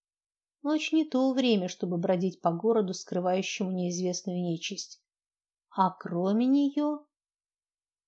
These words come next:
то, чего нет, подруга, напомнила мое безумие и пододвинула ко мне схему города.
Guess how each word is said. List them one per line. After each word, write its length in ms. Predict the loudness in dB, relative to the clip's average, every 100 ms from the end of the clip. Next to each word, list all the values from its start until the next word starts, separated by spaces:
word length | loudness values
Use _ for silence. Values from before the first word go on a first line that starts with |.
| _ _ _ _
то, 160 | -2 -2
чего 340 | 0 0 2
нет, 320 | 4 2 0
подруга, 640 | 0 0 0 -2 -4 -8 -12 _
напомнила 560 | -8 -2 -2 0 -2 -2
мое 260 | 0 0
безумие 640 | 0 -2 0 0 0 -2 -6 _ _ _ _ _
и 60 | -2
пододвинула 680 | 0 0 0 0 2 0
ко 160 | 0 0
мне 180 | 0 -4
схему 360 | -4 -4 -4
города. 480 | -4 -2 -4 -6 -14